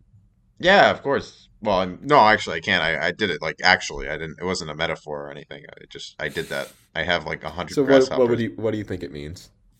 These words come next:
Speaker 1: Um, I would have to say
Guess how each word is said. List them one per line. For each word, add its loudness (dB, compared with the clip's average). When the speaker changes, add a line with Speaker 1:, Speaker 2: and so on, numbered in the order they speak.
Speaker 1:
Um, -2
I -2
would -2
have -2
to -6
say -4